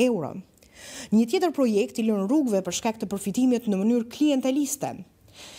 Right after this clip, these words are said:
e mbi të gjitha pa pasur fonde të duhura për ndërtimin e saj. Në të njëjtën skem si ajo e inceneratorëve. Madje abuzimi shkon edhe më tej në një nga pjesët e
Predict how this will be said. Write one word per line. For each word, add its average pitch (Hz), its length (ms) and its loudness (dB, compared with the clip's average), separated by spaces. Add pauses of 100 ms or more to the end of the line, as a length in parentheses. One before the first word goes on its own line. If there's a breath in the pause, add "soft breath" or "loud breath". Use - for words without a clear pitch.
(140 loud breath)
e 208 160 2
mbi 196 160 0
të 170 80 0
gjitha 175 380 -2 (180)
pa 330 160 4
pasur 277 320 -4
fonde 339 320 -2
të 262 160 0
duhura 214 460 0 (160)
për 247 160 4
ndërtimin 190 420 -4
e 147 80 -4
saj. 143 380 -6 (1120 loud breath)
Në 220 240 2
të 214 140 -2
njëjtën 302 320 0
skem 180 400 -4
si 311 180 0
ajo 208 400 0
e 170 140 -2 (260)
inceneratorëve. 185 840 0 (500 loud breath)
Madje 240 240 2
abuzimi 277 480 -2
shkon 262 300 -2 (180)
edhe 302 220 2
më 277 160 0
tej 170 240 -2 (260 loud breath)
në 208 140 2
një 320 240 2
nga 247 80 0 (100)
pjesët 277 460 -2 (100)
e 185 80 2